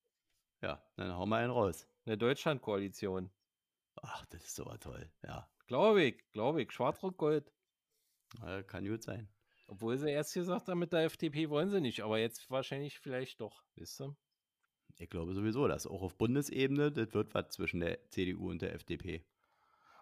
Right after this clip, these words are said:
Speaker 2: Und dadurch, dass sie ja bei A F D dann immer sagen, „Nö, machen wir nicht“, also ich glaube, da, da verschreckt man doch auch
Speaker 1: Und
Speaker 2: die
Speaker 1: die Grünen
Speaker 2: Wähler.
Speaker 1: haben ja jetzt ausgeschlossen, mit der C D U zu koalieren.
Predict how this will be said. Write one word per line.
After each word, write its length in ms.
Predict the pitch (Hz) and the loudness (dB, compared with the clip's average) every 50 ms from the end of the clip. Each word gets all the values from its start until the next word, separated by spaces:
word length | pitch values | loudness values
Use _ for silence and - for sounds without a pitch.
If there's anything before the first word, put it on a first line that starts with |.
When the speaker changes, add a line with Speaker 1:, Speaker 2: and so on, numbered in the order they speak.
| - | -12
Speaker 2:
Und 120 | - 110 - | -8 -2 2
dadurch, 320 | 107 113 120 139 151 - | 4 6 6 6 4 4
dass 200 | - 143 123 - | 4 2 2 4
sie 80 | 160 151 | 6 6
ja 120 | 139 139 | 8 8
bei 180 | 131 139 135 139 | 8 6 4 4
A 220 | 131 127 127 131 | 4 2 2 0
F 140 | 127 - - | 0 -2 -4
D 220 | - 123 127 147 | -4 -2 -2 0
dann 160 | 151 156 151 147 | 0 0 0 -2
immer 280 | 143 143 143 139 139 | -2 0 0 0 0
sagen, 300 | 131 135 131 135 131 131 | 2 2 0 0 0 0
„Nö, 200 | 117 120 127 143 | 0 0 0 0
machen 280 | 143 127 123 131 156 151 | 0 -2 -2 -2 -2 -2
wir 100 | 151 151 | -2 -2
nicht“, 260 | 160 170 170 - - - - - - - | -2 -4 -6 -8 -10 -16 -18 -20 -8 -2
also 140 | 110 117 123 | 2 2 2
ich 80 | 117 | 2
glaube, 300 | - 123 120 117 120 127 | 2 2 4 6 6 8
da, 160 | 123 113 110 | 8 6 6
da 180 | 98 101 98 92 | 4 2 0 -2
verschreckt 520 | - - 107 - - - 110 - - _ | -2 -4 -4 -4 -4 -4 -6 -8 -4 _
man 140 | - 302 285 | 0 2 2
doch 80 | 254 185 | 4 2
auch 100 | 131 113 | 2 2
Speaker 1:
Und 100 | 113 101 | 4 4
Speaker 2:
die 40 | 120 | 4
Speaker 1:
die 20 | |
Grünen 260 | - - 104 113 120 123 | 4 6 6 6 8 8
Speaker 2:
Wähler. 80 | 120 | 8
Speaker 1:
haben 120 | 113 113 113 | 8 8 8
ja 60 | 110 | 8
jetzt 200 | 110 110 - - | 8 6 4 2
ausgeschlossen, 600 | - 107 - - 127 107 - 107 104 - - 104 | 0 2 4 4 2 4 4 4 4 4 4 2
mit 120 | 101 98 | 2 4
der 100 | 104 98 | 2 2
C 160 | - - 110 | 2 2 2
D 140 | 104 104 101 | 4 4 4
U 140 | 85 95 92 | 2 0 -2
zu 180 | 82 - 95 82 | -2 -2 -4 -2
koalieren. 580 | - 95 82 80 82 85 82 78 76 82 82 | 2 2 2 4 2 2 0 0 -2 -2 -4